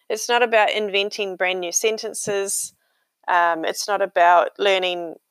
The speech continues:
brand new words and adding to your vocabulary. The goal is to consolidate the target vocabulary from your conversation and get much better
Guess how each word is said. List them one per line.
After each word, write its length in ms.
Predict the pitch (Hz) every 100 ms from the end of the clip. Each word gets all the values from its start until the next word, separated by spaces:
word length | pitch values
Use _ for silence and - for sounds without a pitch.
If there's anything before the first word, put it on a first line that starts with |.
| _ _
brand 260 | - 190 185
new 320 | 180 165 160 - _ _ _ _
words 680 | 190 208 196 196 190 - -
and 160 | 180 -
adding 340 | 180 190 220
to 120 | 233 220
your 120 | 202
vocabulary. 800 | 196 - 214 208 220 233 285 339 _ _ -
The 60 |
goal 300 | 220 254 269
is 180 | 269 269
to 100 | -
consolidate 840 | - 247 233 254 214 233 233 226
the 40 | 240
target 380 | - 208 208 220
vocabulary 640 | 233 220 196 190 185 185
from 380 | - - 202 214
your 120 | 190
conversation 840 | - 196 185 - 165 175 196 175 175 _ _ _
and 160 | 208 208
get 500 | 208 196 - - - _ _
much 300 | 214 185 -
better 260 | - 175 170